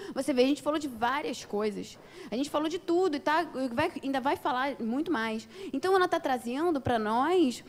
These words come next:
uma, um conhecimento de tudo que a gente pode passar nessa vida, que a gente passa e já passou, pra que a gente se liberte dessas, dessas formas de pensar errôneas, porque veio, a gente passou por essas épocas que o sexo era feio,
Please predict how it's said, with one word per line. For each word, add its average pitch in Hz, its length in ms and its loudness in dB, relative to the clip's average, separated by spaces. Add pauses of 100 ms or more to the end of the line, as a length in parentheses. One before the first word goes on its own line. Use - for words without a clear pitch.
(180)
uma, 240 460 4
um 254 120 2
conhecimento 277 1040 2 (180)
de 330 120 -4
tudo 440 320 2
que 415 80 0
a 381 40 2
gente 339 200 2
pode 277 260 0
passar 254 320 -2
nessa 240 220 -2
vida, 277 260 -2
que - 80 -4
a 247 40 0
gente 254 200 -2
passa 311 380 0
e 339 40 -2
já 339 140 0
passou, 294 460 2 (240)
pra 320 100 2
que 339 80 0
a - 20 0
gente 330 160 6
se 320 140 -4
liberte 320 500 0
dessas, 240 400 -4 (240)
dessas 247 300 -2
formas 262 460 6
de 233 100 -2
pensar 233 640 0
errôneas, 220 640 -2 (200)
porque - 240 -4
veio, 226 320 2 (260)
a 208 100 0
gente 226 240 -6 (220)
passou 294 280 -2
por - 160 -2
essas 240 240 -4
épocas 208 280 -6
que - 80 -10
o 208 40 -10
sexo 196 320 -6
era 202 120 0
feio, 214 480 0